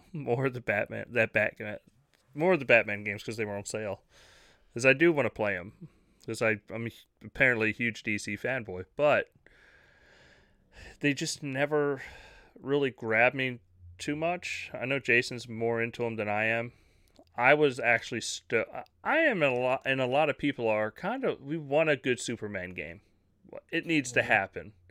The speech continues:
Speaker 1: And it's, it's been a while. We want somebody to go back to
Speaker 2: So do
Speaker 1: that
Speaker 2: you want it
Speaker 1: well.
Speaker 2: made by,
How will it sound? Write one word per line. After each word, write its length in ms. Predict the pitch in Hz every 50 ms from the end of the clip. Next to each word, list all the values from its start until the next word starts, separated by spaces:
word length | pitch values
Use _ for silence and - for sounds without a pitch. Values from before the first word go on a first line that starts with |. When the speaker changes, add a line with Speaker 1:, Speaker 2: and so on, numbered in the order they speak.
| _ _ _ _ _ _ _ _ _ _ _ _ _ _ _ _ _ _ _ _ _ _ _ _ _ _ _ -
Speaker 1:
And 100 | 143 143
it's, 220 | 139 135 - - - -
it's 200 | - 131 - -
been 220 | - - 170 175
a 60 | 170
while. 840 | 160 139 131 131 131 131 135 131 135 135 135 135 135 - - - - -
We 120 | 143 143
want 320 | 139 135 131 143 151 147 -
somebody 320 | - - 135 135 135 135
to 80 | 123 123
go 160 | - 123 117
back 300 | 113 - 117 120 123 -
to 60 | - 131
Speaker 2:
So 60 | 135
do 40 | 123
Speaker 1:
that 160 | 123 120 -
Speaker 2:
you 80 | 131
want 160 | 117 113 113 110
it 40 |
Speaker 1:
well. 80 | 107 107
Speaker 2:
made 280 | 123 127 139 139 120 117
by, 340 | 120 123 120 120 117 113